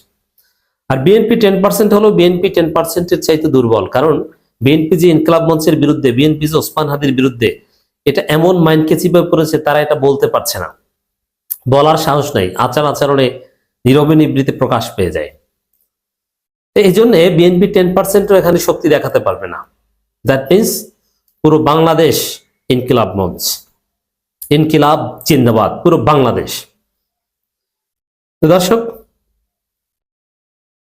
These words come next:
আগামী চব্বিশ ঘন্টার মধ্যে স্বরাষ্ট্র উপদেষ্টার পদত্যাগ দাবি করেছে ইনকিলাব মঞ্চ। এখন চব্বিশ ঘন্টার মধ্যে পদত্যাগ হবে কি হবে না, that's different, but পদত্যাগের মধ্য-,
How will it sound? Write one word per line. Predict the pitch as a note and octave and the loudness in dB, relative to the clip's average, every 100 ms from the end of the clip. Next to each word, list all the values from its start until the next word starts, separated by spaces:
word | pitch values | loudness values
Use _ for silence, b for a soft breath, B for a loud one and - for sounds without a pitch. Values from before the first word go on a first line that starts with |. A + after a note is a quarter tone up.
| _ | _
আগামী | C#3 F3+ G#3 | -2 0 2
চব্বিশ | A3+ G3 A3+ | 2 4 4
ঘন্টার | G#3 G3+ D#3+ | 4 4 2
মধ্যে | B2 A2 C#3 - - - _ | 2 2 2 0 -8 -18 _
স্বরাষ্ট্র | - G3+ G#3+ - G#3 | -2 2 2 2 2
উপদেষ্টার | F#3 E3+ F3+ E3 C3+ - | 2 0 2 0 0 -2
পদত্যাগ | C#3 C3+ C#3 G#2+ A#2+ | -2 0 -2 -2 -2
দাবি | A#2 | -2
করেছে | A#2 A2+ A2+ D#3 | 0 -2 -2 -2
ইনকিলাব | A2 A2 F#2+ G2 | -2 -2 -4 -6
মঞ্চ। | F2+ - - - _ _ _ _ _ _ _ - - | -8 -6 -8 -10 _ _ _ _ _ _ _ -18 -6
এখন | B2+ D#3 | -2 0
চব্বিশ | D#3+ D3+ F3 F3+ | 0 0 2 4
ঘন্টার | F3 F3+ | 4 2
মধ্যে | F#3 G3+ G3 | 2 0 -2
পদত্যাগ | D3 D3 F#3 - | 0 2 0 0
হবে | C#3+ D#3 | -2 0
কি | D#3+ | 0
হবে | C#3+ A#2+ A#2 | 0 2 0
না, | |
that's | B2+ A#2 A2+ | 0 -6 -4
different, | A2+ - F#2+ F#2+ | -6 -4 -8 -4
but | A#2+ - _ | -6 -6 _
পদত্যাগের | C3 E3 F3 F#3 F#3+ | -2 0 0 0 2
মধ্য-, | D#3 C3+ D3 | 0 -2 -8